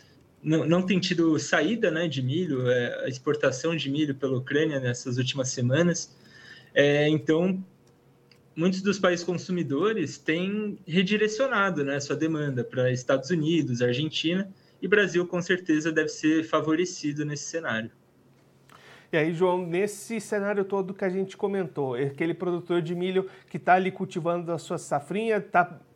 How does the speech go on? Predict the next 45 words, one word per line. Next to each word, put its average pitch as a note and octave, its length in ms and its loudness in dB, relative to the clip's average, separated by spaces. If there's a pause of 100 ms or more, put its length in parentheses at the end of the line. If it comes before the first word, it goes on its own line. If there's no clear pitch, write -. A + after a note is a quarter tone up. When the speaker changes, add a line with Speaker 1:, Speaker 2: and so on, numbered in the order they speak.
(180)
Speaker 2:
prestes F#3+ 440 2
a F3 60 4
começar F3+ 400 -2
a E3 40 -4
sua E3+ 160 -6
colheita E3+ 440 0
ali D#3 120 -4
nos D#3+ 180 -6
próximos C#3+ 500 -4
meses, G3 460 -2 (260)
esse F#3+ 460 0
é G#3+ 220 4
um A3 220 -2
bom A3 180 6
momento G3 560 0
pra F#3 180 -2
fechar F#3+ 460 2
vendas G#3+ 600 -2 (200)
ou G3 120 8
é G#3 60 8
melhor G3+ 260 2
esperar F#3 380 2
a F3 40 2
colheita F#3+ 520 2
e - 20 0
fazer F#3 260 0
essas F3 240 -6
negociações F3 640 -4
lá E3+ 100 -2
na E3+ 100 -4
frente? A#2+ 440 -12 (1400)
Speaker 1:
Bom, A3 160 4
é, E3 280 6
é F3+ 40 2
difícil F3 800 0
traçar C#3 380 0
um C3+ 80 -4
cenário, C3+ 640 -2
né, B2+ 440 -2 (680)
definir C#3+ 440 0
quando D3+ 200 0
é D3 40 4
o C#3+ 40 2
melhor C#3+ 300 2
momento, C3+ 520 0